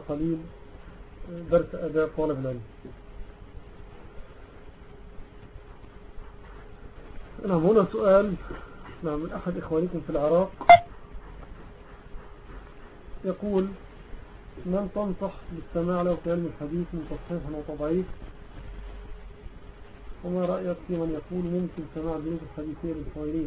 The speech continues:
فقط دون غيره؟" أولا، طبعًا، بالنسبة لعلم الحديث فإنه يكفي طالب العلم إمام الحديث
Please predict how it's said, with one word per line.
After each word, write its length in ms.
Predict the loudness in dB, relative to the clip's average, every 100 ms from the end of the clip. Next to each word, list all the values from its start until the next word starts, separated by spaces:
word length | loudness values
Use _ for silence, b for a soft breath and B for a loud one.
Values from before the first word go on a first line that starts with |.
| -4
فقط 180 | -8 -6
دون 100 | -6
غيره؟" 340 | -6 -6 -8 -10 -14 -14 -14 -14 -8 -8 -8 -8 -12 -10 -10 -6
أولا، 180 | 0 0
طبعًا، 280 | 0 -2 -2
بالنسبة 460 | 0 0 0 -4 -2
لعلم 380 | 0 2 2 -2
الحديث 300 | -4 -2 -4 -4 -10 -12 -14 -14 -16 -16 -10
فإنه 360 | -6 -2 0 0 0
يكفي 360 | -2 -6 -6 -2
طالب 320 | 2 2 2
العلم 380 | 0 0 0 -4 -8 -6
إمام 460 | -2 0 0 -2
الحديث 460 | -6 -8 -4 -2